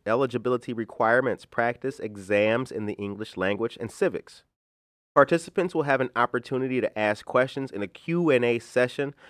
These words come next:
Registration is required in order to receive the exclusive link for the virtual presentation on W E B E X, which when you sell it, when you just say the whole thing, it's WebEx.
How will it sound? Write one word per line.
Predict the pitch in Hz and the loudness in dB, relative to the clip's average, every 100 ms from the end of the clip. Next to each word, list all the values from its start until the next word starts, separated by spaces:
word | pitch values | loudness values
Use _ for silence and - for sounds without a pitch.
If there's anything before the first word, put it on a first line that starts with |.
| - - | -18 -4
Registration | 95 120 123 - 135 131 143 | 4 4 4 0 0 0 -2
is | 117 120 | -4 -4
required | 131 - 139 135 139 131 | -6 0 6 6 6 2
in | 131 120 | -2 0
order | 131 139 | 2 0
to | - 139 | -2 -4
receive | 139 - 147 156 160 143 | -4 -6 -8 -6 -4 2
the | 156 | 2
exclusive | 151 - - 151 156 160 135 | 2 -4 -2 -2 0 -4 -2
link | 156 156 - | 0 0 0
for | - | -4
the | 120 123 | 0 0
virtual | 113 127 - 135 | 2 0 0 -4
presentation | 123 - 143 135 135 - 135 139 113 | -4 -6 -4 -4 -6 -4 -4 -4 -6
on | 107 107 | -4 -2
W | 101 117 110 113 - - | 0 0 0 -6 -6 -8
E | 120 110 - _ _ _ - | -6 -6 -10 _ _ _ -6
B | 120 107 87 _ _ _ 107 | -4 -4 -8 _ _ _ -12
E | 107 - | -10 -2
X, | 110 87 _ - - _ _ _ _ _ _ _ _ _ _ _ | -2 -2 _ -20 -20 _ _ _ _ _ _ _ _ _ _ _
which | 87 92 - | -6 -6 -6
when | 92 87 | -8 -6
you | |
sell | - 98 | 0 0
it, | 90 - | 0 -2
when | - 92 | -10 -10
you | |
just | 90 90 | -8 -4
say | 104 | 0
the | 92 | 2
whole | 92 92 | 0 -2
thing, | 113 98 | -4 -4
it's | - | -4
WebEx. | 139 107 - - - | -4 -4 -8 -14 -20